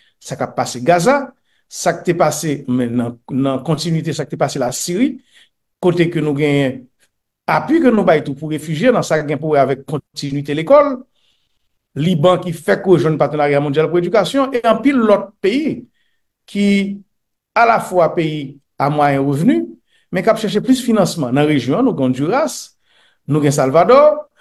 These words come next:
nou gen ti zanti, ti zile yo la ki nan Saint Lucia, Barbados, tout se manm Patenarya Mondyal pou Edikasyon k ap jwenn finanseman.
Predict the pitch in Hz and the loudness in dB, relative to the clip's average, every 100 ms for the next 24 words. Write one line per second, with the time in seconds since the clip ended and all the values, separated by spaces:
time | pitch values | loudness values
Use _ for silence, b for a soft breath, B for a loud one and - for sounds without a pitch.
0 | _ - 151 156 160 - 185 160 180 - | _ -8 -4 -2 -2 -2 -2 2 2 2
1 | 175 160 - 165 147 175 165 156 151 139 | -4 -6 -4 -2 0 2 2 2 2 2
2 | 147 147 143 135 - 151 135 185 165 208 | 0 -2 -2 -4 -6 -8 -6 -6 -4 0
3 | 208 214 208 B B - 120 127 196 214 | 2 2 -2 B B -10 -6 2 4 6
4 | 233 226 - b b b _ - 285 240 | 4 2 -4 b b b _ 0 0 0
5 | - - - - _ _ _ - 170 151 | -10 -12 -14 -16 _ _ _ -10 -6 2
6 | 175 175 170 151 151 147 143 143 139 135 | 2 4 2 2 -2 -2 -2 -2 -4 -4
7 | 151 143 151 143 262 233 143 147 143 143 | -6 -2 -2 0 2 2 0 -2 -2 -4
8 | 127 - 127 - | -4 -6 -12 -16